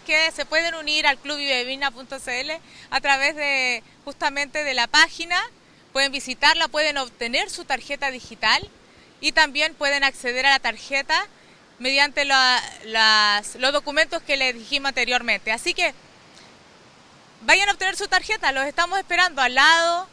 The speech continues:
del Hotel O'Higgins. Pueden obtener su tarjeta y en los diferentes puntos de inscripción. Así que no olvide llevar algo que acredite su domicilio porque es para todos los que viven.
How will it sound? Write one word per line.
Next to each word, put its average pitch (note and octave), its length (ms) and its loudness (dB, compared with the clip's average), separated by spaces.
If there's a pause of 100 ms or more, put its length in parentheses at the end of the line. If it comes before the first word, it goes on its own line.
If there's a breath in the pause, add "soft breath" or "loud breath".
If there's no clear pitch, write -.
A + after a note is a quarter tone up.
(760)
del B3 260 0
Hotel C4+ 300 -2
O'Higgins. C#4 540 -4 (280 loud breath)
Pueden C#4+ 160 0
obtener C#4+ 260 -2
su D4 100 -12
tarjeta D#4+ 340 -2
y D4+ 80 0
en C4+ 80 0
los B3+ 100 -4
diferentes C#4 440 -6
puntos D4+ 360 -8
de C#4 120 -2
inscripción. E4 680 -2 (1700)
Así B3+ 340 -2
que C#4 400 4
no D4 100 0
olvide E4+ 480 2
llevar B3+ 440 4 (100)
algo D4 240 2
que D4+ 80 2
acredite C#4+ 420 0
su D#4+ 160 -6
domicilio E4 680 0
porque C#4+ 260 -6
es D#4 40 -10
para C#4 260 0
todos D4 180 -4
los D4+ 100 -8
que C#4+ 160 -2
viven. D4+ 400 0